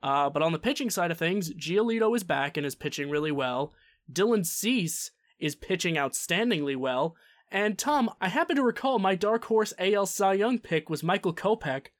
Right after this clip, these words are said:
to which you responded, "What the f-?" Yeah, my man is now making me look so good with a three eleven E R A plus. I am just, I'm on a cloud nine right now with all my picks so far to begin the year.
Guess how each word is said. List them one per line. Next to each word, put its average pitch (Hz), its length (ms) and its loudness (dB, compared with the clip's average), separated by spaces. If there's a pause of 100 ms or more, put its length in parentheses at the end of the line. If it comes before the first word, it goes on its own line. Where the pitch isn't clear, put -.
(260)
to 190 160 2
which 175 320 2
you 202 160 0
responded, 180 800 2
"What 453 280 0
the 139 140 -2
f-?" - 80 -8 (1200)
Yeah, 233 360 4
my 202 200 4
man 240 320 4
is 180 400 4
now 175 440 2
making 202 380 0
me 202 140 2
look 180 260 2
so 339 460 2
good 185 420 4
with 175 160 0
a 156 420 2
three 208 600 2
eleven 156 440 2
E 147 120 0
R 139 220 2
A 143 100 0
plus. 143 560 0
I 180 180 4
am 170 160 2
just, 135 400 -4 (420)
I'm 185 200 -2
on 208 100 2
a 139 220 -4 (280)
cloud 220 440 2
nine 185 300 2
right 143 220 0
now 131 180 -2
with 143 140 0
all 139 80 0
my 135 140 -2
picks - 340 -6
so 151 120 0
far 160 260 0
to 170 100 -6
begin 190 480 2
the 165 80 4
year. 156 340 2